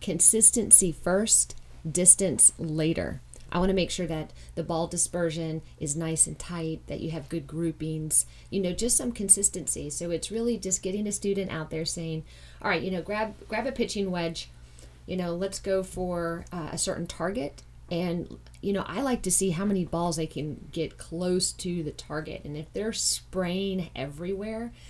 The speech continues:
then usually it, they're swinging too fast. They don't have a pre-shot routine. But it, you know what, Nate? It all comes down to golf fundamentals. You wanna, you know, keep it simple. Have, you know, a good grip,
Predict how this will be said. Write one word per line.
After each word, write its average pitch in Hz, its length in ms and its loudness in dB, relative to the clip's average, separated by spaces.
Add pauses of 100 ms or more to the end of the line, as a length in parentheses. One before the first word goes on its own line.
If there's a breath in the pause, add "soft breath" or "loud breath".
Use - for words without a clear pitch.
(480 loud breath)
then 202 400 0
usually 220 840 2 (260)
it, 185 220 -2
they're 170 100 2
swinging 214 440 2
too 196 200 -4
fast. 190 720 -4 (160 soft breath)
They - 80 -8
don't 196 140 -2
have 190 100 0
a 190 60 2
pre-shot 190 440 0
routine. 180 560 2 (300 loud breath)
But 214 100 6
it, - 200 4 (300 loud breath)
you 247 100 0
know 254 80 2
what, 226 160 2
Nate? 214 260 -2
It 170 160 -2 (160)
all 202 320 0
comes 214 380 -6
down 165 340 -4
to 160 460 -4 (160)
golf 165 300 -2
fundamentals. 147 840 -2 (520 soft breath)
You 190 140 2
wanna, 180 360 4 (100)
you 190 100 0
know, 170 120 2
keep 196 260 -4
it 196 80 0
simple. - 500 0 (460)
Have, 175 280 -2 (120)
you 185 140 0
know, 165 100 2
a 156 60 0
good 170 260 -2
grip, 156 420 -2